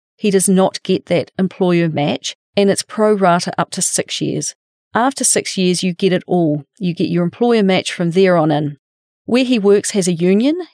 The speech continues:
hence them negotiating good pay and conditions for their members, and he said that it's managed through Fisher Funds. He does not like hearing the old-timers at work whine about the rough deal they think they are getting,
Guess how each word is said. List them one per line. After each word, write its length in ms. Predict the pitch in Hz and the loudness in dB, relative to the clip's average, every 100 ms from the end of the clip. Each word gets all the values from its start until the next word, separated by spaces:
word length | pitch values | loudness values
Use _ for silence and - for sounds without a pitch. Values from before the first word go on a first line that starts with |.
| - | -2
hence 220 | 220 - | -2 0
them 180 | 202 185 | 0 0
negotiating 680 | 170 175 180 - 165 170 - | 0 0 0 0 -2 -2 0
good 200 | 214 - | -2 0
pay 220 | 202 180 | -2 0
and 100 | 160 | -2
conditions 460 | 165 170 165 170 | -4 -4 -2 -4
for 120 | - 156 | -4 -2
their 140 | 165 | 0
members, 460 | 170 196 240 285 - _ - | 2 2 0 -2 -6 _ -4
and 160 | 220 | 0
he 60 | 220 | 2
said 260 | - 226 214 | 0 -2 0
that 160 | 196 | 2
it's 180 | 196 - | 0 0
managed 360 | 185 175 170 - | 0 0 -2 -6
through 340 | 185 165 165 | -4 -2 -2
Fisher 360 | - - 175 160 | -4 -6 -4 -4
Funds. 520 | - 151 156 - - _ _ _ _ | 0 0 -2 -6 -10 _ _ _ _
He 100 | - | -2
does 200 | 269 254 | 0 2
not 300 | 247 254 269 | 2 4 2
like 220 | 262 233 | 2 0
hearing 220 | 202 202 190 | 0 0 2
the 80 | |
old-timers 520 | - 170 - 160 165 165 | 2 0 0 -2 0 -2
at 80 | |
work 260 | - 160 - | 0 -2 -2
whine 480 | - 165 185 190 202 | -4 0 2 2 2
about 220 | 202 180 | 2 0
the 100 | 170 | -2
rough 240 | 165 175 | -2 -2
deal 200 | - 175 | -2 -2
they 120 | 160 160 | -2 -4
think 240 | - 160 | -4 -4
they 140 | 170 | -4
are 40 | 156 | -4
getting, 360 | 147 165 247 | -2 -2 -2